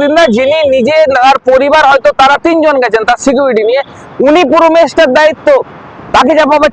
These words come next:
চেষ্টা করছেন। কুণাল ঘোষের তো মাথা খারাপ হয়ে গেছে, সবাই তো কুণালকে চোর কুণাল, ওনার তো ডাকনামই চোর কুণাল। যিনি জেলে থাকাকালীন মমতা ব্যানার্জিকে আক্রমণ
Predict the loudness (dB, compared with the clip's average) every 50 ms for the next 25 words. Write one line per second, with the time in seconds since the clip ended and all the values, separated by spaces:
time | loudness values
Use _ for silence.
0 | -2 -4 -2 0 -2 0 0 0 -2 -2 -2 -2 -2 -2 -2 -6 -10 -14 -6 -4
1 | -2 0 2 2 2 2 2 2 0 0 0 0 0 0 2 2 0 2 2 2
2 | 2 2 2 2 0 0 0 0 -2 -4 -4 -2 0 0 2 2 2 0 -2 0
3 | -2 0 2 2 2 0 -2 -2 0 0 0 0 0 0 0 0 0 0 0 0
4 | -2 -2 -4 -2 0 2 2 2 2 0 -4 -12 -8 -2 0 0 2 2 2 2
5 | 2 2 0 0 0 0 0 0 0 0 -2 -2 -4 -6 -8 -12 -18 -20 -20 -20
6 | -20 -20 -20 -20 -20 -20 -20 -20 -20 -20 -20 -20 -20 -20 -20 -20 -12 -6 -4 -2
7 | 0 0 0 0 0 0 -2 -2 -6 -12 -20 -20 -20 -10 -6 -4 -2 0 2 2
8 | 2 2 2 2 2 2 2 2 2 2 2 0 2 0 0 0 2 2 2 2
9 | 2 2 0 0 0 0 0 0 0 0 -2 0 2 2 2 2 0 0 -2 -2
10 | 0 0 0